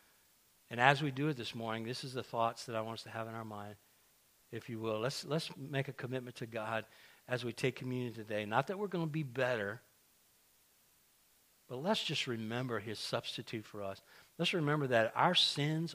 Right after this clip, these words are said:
are forgiven. They're washed away. The Bible says that all, all we like sheep have gone astray, each of us turned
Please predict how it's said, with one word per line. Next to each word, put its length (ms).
are 160
forgiven. 640
They're 120
washed 460
away. 400
The 80
Bible 380
says 280
that 120
all, 380
all 140
we 80
like 160
sheep 240
have 80
gone 200
astray, 320
each 260
of 80
us 80
turned 400